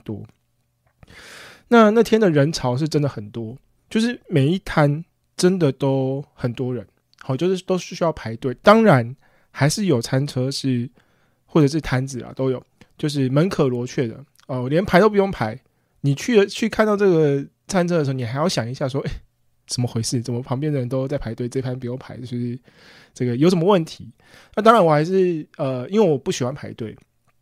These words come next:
所以我就选了两间，好，我觉得看起来不错，然后去买买看这样。那一台是餐车，一台是摊子。那是哪两摊我就，呃，因为我觉得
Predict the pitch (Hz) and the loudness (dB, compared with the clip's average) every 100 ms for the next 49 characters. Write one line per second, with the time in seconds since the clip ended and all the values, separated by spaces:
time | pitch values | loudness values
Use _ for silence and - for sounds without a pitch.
0 | _ _ - 202 185 190 - 123 123 120 | _ _ 4 6 8 6 4 -2 -2 -2
1 | 131 110 110 139 127 135 151 _ 135 120 | -2 -2 -6 -4 -4 -6 -16 _ -12 -10
2 | 120 123 120 120 - _ _ _ _ _ | -10 -10 -10 -14 -18 _ _ _ _ _
3 | _ _ - 131 139 127 123 180 160 123 | _ _ -6 -2 -2 -4 -2 -2 0 -4
4 | - - 143 - - 120 131 120 - _ | -6 -6 -6 -6 -10 -8 -6 -8 -12 _
5 | _ - 151 135 135 143 120 123 - - | _ -4 -2 -2 -4 -10 -10 -14 -16 -14
6 | 120 123 113 _ _ _ _ - 151 160 | -14 -14 -18 _ _ _ _ -2 0 0
7 | 131 147 - 143 143 139 147 120 127 - | -2 -4 -4 -4 -4 -8 -8 -10 -12 -10
8 | 123 123 - - _ _ _ _ 151 135 | -10 -10 -14 -20 _ _ _ _ -2 -2
9 | 127 - 196 160 147 127 143 143 117 131 | -2 -2 0 2 0 -2 -4 -4 -4 -4
10 | 123 120 113 123 - _ _ _ _ _ | -4 -4 -8 -10 -16 _ _ _ _ _
11 | _ _ _ _ _ _ _ _ _ 165 | _ _ _ _ _ _ _ _ _ -6
12 | 160 156 151 151 160 175 269 190 160 165 | -4 -4 -4 -4 -6 0 6 6 6 4
13 | 165 160 | 4 2